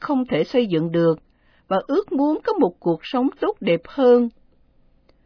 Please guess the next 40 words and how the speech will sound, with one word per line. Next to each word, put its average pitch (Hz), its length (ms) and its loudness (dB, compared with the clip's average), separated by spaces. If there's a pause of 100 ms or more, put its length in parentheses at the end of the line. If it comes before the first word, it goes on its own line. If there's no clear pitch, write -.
(320)
Đức 330 180 -2
Hồng 220 200 0
Y 285 220 2
Velio 277 680 4
cũng 185 200 0
nói 285 160 2
đến 277 160 2 (100)
một 175 200 0
khía 311 200 -2 (100)
cạnh 170 280 0
mà 190 160 0
Đức 226 180 -2
Thánh 359 200 -4
Cha 294 140 -4
nhấn 285 180 0 (140)
mạnh 165 320 0
trong 226 180 -2 (140)
sứ 294 180 0
điệp, 165 240 0 (540)
đó 240 300 -2
là 185 380 -2 (240)
giáo 269 220 -2 (120)
hội 175 340 2
không 320 320 -4
quên 311 240 0
làm 180 360 0
nổi 165 260 2
bật 170 220 -4
những 185 160 -4
khía 320 260 -4
cạnh 170 260 -4
tích - 260 -6
cực, - 220 2 (420)
những 175 240 0
tiềm 175 320 -4
năng 240 220 -2
tốt 240 340 4 (140)
và 175 80 -2
nguồn 165 300 0
lực 160 240 0